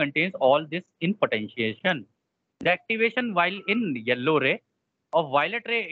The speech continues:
intelligent infinity is a passport to the next octave of experience। ओके, next octave of experience। अच्छा, ठीक है। तो <clears throat> रा ये कहता है कि देखो, जो असली रंग है ना हर घनत्वता के,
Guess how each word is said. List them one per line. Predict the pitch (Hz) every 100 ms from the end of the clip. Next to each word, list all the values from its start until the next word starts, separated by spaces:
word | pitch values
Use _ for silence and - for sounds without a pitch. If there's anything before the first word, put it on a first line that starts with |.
| 170
intelligent | 170 180 190 175
infinity | 160 160 170 175 196
is | 160
a | 202
passport | 156 139 - - 202 -
to | 147 131
the | 208 135
next | 135 - -
octave | 131 - 120 107 -
of | 175 - -
experience। | - _ _ 233 233 202 110 95 _ _ _
ओके, | 131 120 - 156
next | 143 170 - -
octave | - - 214 214
of | 185
experience। | 143 - - 107 101
अच्छा, | 107 - 95 - _ _ _ _ _ _ -
ठीक | 170 120
है। | 90 - _ _ _ _ _ _ _ _ _ _ _
तो | 190 214 240 -
<clears throat> | 170 180 110 - 123
रा | 160
ये | 202 214
कहता | 170 139
है | 165 220 _ _ _ -
कि |
देखो, | 190 185 135 104 - -
जो |
असली | 214 175 - 226 294
रंग | 240 151 233
है | 208 135
ना | 127 208 156
हर | 139 190
घनत्वता | 143 143 143 143 135
के, | 147 110